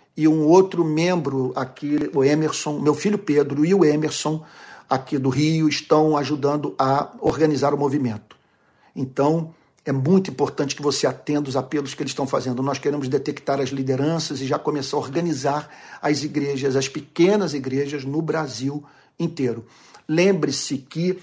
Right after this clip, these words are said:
nós temos um, um meio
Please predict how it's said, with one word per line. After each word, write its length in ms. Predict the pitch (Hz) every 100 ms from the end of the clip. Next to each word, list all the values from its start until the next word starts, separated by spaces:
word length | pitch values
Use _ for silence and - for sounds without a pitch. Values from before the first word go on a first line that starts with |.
| - - -
nós 320 | 156 180 170
temos 920 | - - 156 165 170 180 170 - - - _ -
um, 420 | 156 170 175 165 - -
um 280 | 165 170 151 - _
meio 720 | - 170 196 190 165 131 123